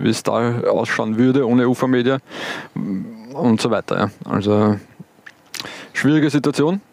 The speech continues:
Die, ähm, neuen Beschränkungen, äh, machen die Situation natürlich nicht einfacher, aber darüber reden wir wahrscheinlich dann eh später noch einmal.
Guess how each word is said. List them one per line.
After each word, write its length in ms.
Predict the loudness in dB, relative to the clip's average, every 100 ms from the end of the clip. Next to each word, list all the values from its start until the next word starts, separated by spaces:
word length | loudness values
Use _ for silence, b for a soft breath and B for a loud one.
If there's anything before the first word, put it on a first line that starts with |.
| -4 0
Die, 40 |
ähm, 920 | 2 2 2 0 2 4 4 4 4
neuen 400 | 0 0 0 0 -2
Beschränkungen, 720 | -2 0 0 2 2 2 2
äh, 220 | 4 2
machen 340 | 0 -2 -2
die 120 | 0
Situation 440 | 0 -2 -2 -2 -2
natürlich 320 | 0 0 0
nicht 180 | 0 -2
einfacher, 380 | -2 -2 -2 2
aber 160 | 2
darüber 460 | 2 0 2 2 2
reden 140 | 2 2
wir 100 | 2
wahrscheinlich 360 | 0 -4 -4
dann 120 | -2
eh 140 | -2 -2
später 320 | -4 -4 0
noch 140 | 0
einmal. 220 | 0 0